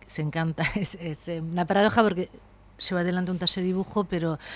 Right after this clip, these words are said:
me cuesta mucho dibujar en presencia de otras. Sin embargo, eh, no, yo estoy con, o sea, trabajo con mucha gente, en realidad, bueno, eh,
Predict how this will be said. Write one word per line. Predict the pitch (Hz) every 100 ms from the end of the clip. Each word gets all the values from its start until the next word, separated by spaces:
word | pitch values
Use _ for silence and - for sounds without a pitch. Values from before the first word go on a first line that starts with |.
| - -
me | 160 156
cuesta | - 165 185
mucho | 180
dibujar | 185 170 165 - 175
en | 165
presencia | 156 151 175 165 170
de | 160
otras. | 165 165 180 190 - - - - -
Sin | - 202 180
embargo, | 175 180 190 196 202 214
eh, | 196 165 147 139 131 127 123 120 127 120 - - - - - - - -
no, | 202 226 247 214
yo | - 233
estoy | 214 - 180
con, | 185
o | - -
sea, | - 175
trabajo | 170 175 220
con | 196
mucha | 190 190 190
gente, | 202 196 214
en | 180
realidad, | 160 156 160 165 156
bueno, | 156 135 131 135
eh, | 123